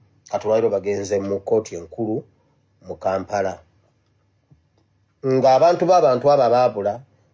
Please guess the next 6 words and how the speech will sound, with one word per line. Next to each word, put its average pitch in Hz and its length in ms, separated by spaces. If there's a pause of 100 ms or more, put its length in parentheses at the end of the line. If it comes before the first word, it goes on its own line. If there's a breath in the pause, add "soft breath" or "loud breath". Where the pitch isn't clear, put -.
be 107 180
bakulembedde 120 880 (540)
okuwaaba. 95 680 (800)
Naye 151 180
mujjukire 143 720 (1120)
nti 139 520